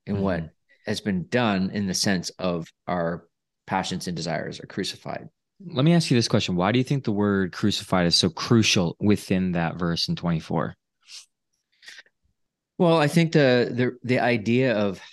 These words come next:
Speaker 1: having, um, something put to death in order there, for there to be life. So the idea is, is that the cruci-, when you can look at it, there's different sections, like,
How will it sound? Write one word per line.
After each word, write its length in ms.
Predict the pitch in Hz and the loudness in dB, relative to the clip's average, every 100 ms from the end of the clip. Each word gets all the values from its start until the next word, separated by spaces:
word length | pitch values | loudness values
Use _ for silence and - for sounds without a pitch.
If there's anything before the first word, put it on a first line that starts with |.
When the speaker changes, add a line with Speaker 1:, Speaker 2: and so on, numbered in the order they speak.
| - _ | -20 _
Speaker 1:
having, 760 | 131 127 110 113 107 101 98 101 | -4 -2 0 2 2 0 -2 -6
um, 500 | - 95 87 92 87 - _ _ _ | -4 -4 -4 -6 -8 -12 _ _ _
something 320 | - 131 131 107 | -2 0 0 0
put 220 | 127 - | 0 0
to 100 | 107 | -2
death 420 | 82 113 101 - | 0 0 0 0
in 160 | 107 98 | -4 -2
order 260 | 101 98 | 0 0
there, 340 | 90 95 87 - - | 0 0 -2 -6 -16
for 240 | - 101 | -8 -4
there 160 | 92 90 | -2 -2
to 120 | - | -2
be 120 | 92 | -4
life. 280 | 95 107 87 | 0 -2 -2
So 140 | - | -2
the 160 | 104 104 | 0 0
idea 420 | 104 95 107 107 | 0 0 0 0
is, 300 | 95 101 90 | 0 -2 -4
is 140 | 92 - | -4 -2
that 380 | 98 92 - - - - - | 0 -2 -4 -12 -18 -14 -6
the 100 | 110 | -4
cruci-, 640 | - 135 123 - - - | 0 0 0 -4 -8 -8
when 240 | 113 113 110 | -2 -2 0
you 140 | 123 | 0
can 100 | 127 | 2
look 140 | 120 120 | 2 2
at 120 | 98 | 0
it, 40 | |
there's 140 | 101 - | 0 -4
different 260 | 90 92 | -6 -4
sections, 380 | - 95 - 90 | -2 -2 -2 -2
like, 160 | 90 | -4